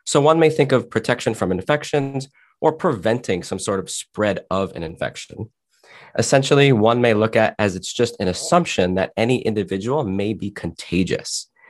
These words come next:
And this can include an extensive, detailed list, but we can cover examples much more generally, and those can include, but not limited to, the use of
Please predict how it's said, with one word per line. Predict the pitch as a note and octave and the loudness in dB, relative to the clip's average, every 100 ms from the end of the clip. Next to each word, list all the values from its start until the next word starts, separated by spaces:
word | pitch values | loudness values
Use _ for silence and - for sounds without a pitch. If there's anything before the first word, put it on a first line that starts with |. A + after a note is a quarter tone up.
| _ | _
And | - | 2
this | E3+ | 2
can | - F3+ | 4 4
include | E3 C#3+ - C3 B2 - | 4 2 2 6 6 4
an | G2+ | 0
extensive, | F#2+ - - B2+ B2+ B2+ A#2+ A2+ _ _ _ _ | 0 -4 0 0 0 0 0 0 _ _ _ _
detailed | A#2+ - A#2+ A2 F2 | -4 0 2 2 0
list, | G2 F#2+ - - _ _ | -2 -2 -6 -16 _ _
but | C3+ | 0
we | D#3 | 2
can | F#3 F3+ | 0 -2
cover | C#3+ B2+ | -2 -2
examples | B2 G#2+ A2 A2 G#2 | -4 -4 -4 -4 -6
much | G#2+ A#2+ - | -4 -6 -4
more | A2 | -4
generally, | F2+ F#2+ G#2+ C3 E3+ G#3+ - _ _ - | -4 -2 0 0 0 -4 -8 _ _ -4
and | E3 | 0
those | E3 | 0
can | - C#3+ | 0 -4
include, | C3+ - C3 B2+ C3 D3 | -4 -4 -4 -2 -4 -4
but | F3+ B2 | -4 -2
not | A#2+ G2 | -4 -4
limited | F#2+ G2+ F#2+ - | -6 -6 -8 -4
to, | G#2+ | -4
the | F#2+ | -2
use | G2 C3 - | -2 -4 0
of | G#2+ - | 0 0